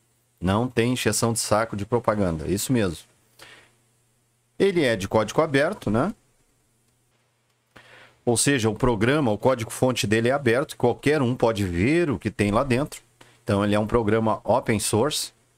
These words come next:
E ele é liberado sob a licença A G P L V três. E ele é multilíngua,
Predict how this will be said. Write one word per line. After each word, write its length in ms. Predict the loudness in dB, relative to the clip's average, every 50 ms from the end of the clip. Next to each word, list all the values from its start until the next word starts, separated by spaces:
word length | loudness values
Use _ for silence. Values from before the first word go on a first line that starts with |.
| _ _ _ _ _ _ _ _ _ _ _ _ _ _ _ _ _ _ _ _ _ _ _ _ -4
E 160 | -2 0 2 2
ele 320 | 2 2 2 2 2 2
é 220 | 2 2 0 0
liberado 580 | 0 0 2 2 2 2 2 2 0 0 0 -2
sob 220 | 0 0 2 2
a 40 | 2
licença 680 | 0 0 -2 -2 0 0 0 0 0 0 0 -2 -2 -4 _ 0
A 240 | 0 2 2 2 0
G 220 | 0 0 0 0
P 120 | 0 0
L 280 | 2 2 2 2 0 0
V 160 | 0 0 -2
três. 520 | 0 0 -2 -2 -2 -2 -4 -8 -8 -10 _ _ _ _ _ _ _ _ 0
E 80 | 0
ele 200 | 0 2 2 2
é 240 | 2 2 0 -2 -4 -8 _ -4
multilíngua, 880 | 0 0 2 2 0 0 0 0 2 2 2 0 0 0 0 -2 -4